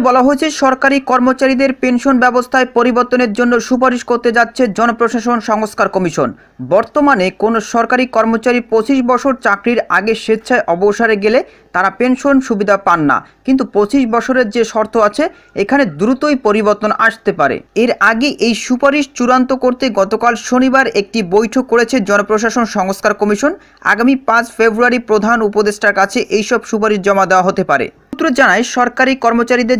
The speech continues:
জন্য বর্তমানে পেনশন সুবিধাসহ স্বেচ্ছায় অবসর নিতে পঁচিশ বছরের চাকরি করার প্রয়োজন। জনপ্রশাসন সংস্কার কমিশন এই শর্ত কমিয়ে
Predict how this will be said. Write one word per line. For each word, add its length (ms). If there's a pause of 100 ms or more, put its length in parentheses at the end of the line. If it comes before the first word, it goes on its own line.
জন্য 160 (200)
বর্তমানে 380 (100)
পেনশন 360 (100)
সুবিধাসহ 460 (120)
স্বেচ্ছায় 420 (100)
অবসর 400
নিতে 180 (140)
পঁচিশ 280 (120)
বছরের 340 (100)
চাকরি 320
করার 240
প্রয়োজন। 360 (420)
জনপ্রশাসন 600 (100)
সংস্কার 360 (100)
কমিশন 360 (140)
এই 140
শর্ত 220 (180)
কমিয়ে 280